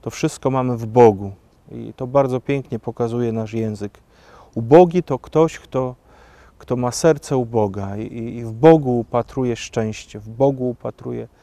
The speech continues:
sens życia. A bogaty to ktoś, kto chce posiadać nie tylko dobra, ale chce mieć jakieś pre-, jakiś prestiż, jakieś znaczenie.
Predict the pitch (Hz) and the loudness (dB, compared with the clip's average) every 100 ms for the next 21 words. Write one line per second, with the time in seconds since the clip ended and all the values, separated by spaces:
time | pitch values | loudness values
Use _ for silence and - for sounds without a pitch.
0 | _ _ _ - 120 117 107 110 - 104 | _ _ _ -8 -6 -4 -6 -8 -8 -8
1 | 110 123 120 156 - 143 - 117 - 139 | -6 -4 2 2 0 -8 -10 -14 -10 -12
2 | 131 - - 120 117 _ _ _ _ _ | -12 -14 -12 -12 -12 _ _ _ _ _
3 | - 127 - - 135 117 101 - 123 - | -8 -6 -6 0 2 2 -2 -8 -12 -10
4 | 123 - 117 135 123 113 104 104 104 104 | -10 -6 0 0 0 -2 -4 -6 -10 -14
5 | - 113 113 107 - - _ _ _ _ | -12 -10 -10 -12 -16 -20 _ _ _ _
6 | - 98 - - - 120 117 - 117 - | -12 -10 -12 -12 -6 -6 -6 -8 -12 -4
7 | 127 139 - - 110 - - 110 - 113 | 0 0 -2 -12 -12 -14 -20 -20 -18 -18
8 | 107 - 117 - 127 123 117 | -16 -10 -10 -8 -8 -6 -8